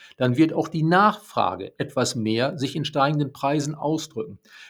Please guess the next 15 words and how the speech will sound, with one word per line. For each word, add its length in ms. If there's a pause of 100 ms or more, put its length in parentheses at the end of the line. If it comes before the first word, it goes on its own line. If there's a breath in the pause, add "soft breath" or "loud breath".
Deshalb 380
nehme 320
ich 340
an, 340
dass 160
im 140
Laufe 440
des 160
Jahres 360
zwanzig 400
sechsundzwanzig 840
die 140
Inflation 680
wieder 200
anzieht 460